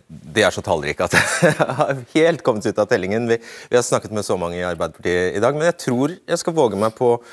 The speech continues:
eh, påstanden at, eh, veldig, veldig mange støtter, eh, Tajik, og veldig, de aller fleste vil ikke si det høyt, enten fordi de er redde for at det kan komme nye saker, eller fordi de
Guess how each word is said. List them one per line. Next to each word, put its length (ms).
eh, 640
påstanden 400
at, 320
eh, 400
veldig, 260
veldig 220
mange 180
støtter, 540
eh, 160
Tajik, 460
og 220
veldig, 400
de 100
aller 240
fleste 360
vil 240
ikke 160
si 160
det 160
høyt, 340
enten 340
fordi 240
de 140
er 140
redde 180
for 240
at 80
det 100
kan 140
komme 300
nye 240
saker, 400
eller 320
fordi 320
de 220